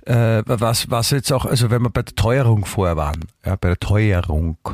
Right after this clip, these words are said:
ja, wenn alles teurer wird, das ist getränketechnisch wird's, wird's zart, ne? Also wenn man gerne mal ein Bier trinkt oder sowas draußen, dann wird schwierig.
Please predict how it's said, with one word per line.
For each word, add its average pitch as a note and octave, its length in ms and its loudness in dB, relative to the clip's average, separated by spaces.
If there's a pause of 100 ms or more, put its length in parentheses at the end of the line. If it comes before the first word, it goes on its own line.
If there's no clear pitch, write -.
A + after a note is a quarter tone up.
(340)
ja, F#2 220 -2
wenn F#2 160 0
alles F2+ 200 0
teurer G2 300 0
wird, F#2 220 -2 (340)
das A2 140 0
ist B2 160 -2 (240)
getränketechnisch A2+ 840 0
wird's, G#2 440 -2
wird's - 320 -2
zart, E2+ 360 -2
ne? A#2+ 300 0
Also G2+ 200 0
wenn A2 100 2
man A#2+ 280 2
gerne A2+ 180 2
mal B2+ 320 2
ein C#3 120 0
Bier B2 200 2
trinkt B2+ 260 0
oder B2+ 140 0
sowas A#2+ 260 -2
draußen, G2+ 460 -2
dann A#2 300 0 (1040)
wird - 160 -2
schwierig. G#2 420 0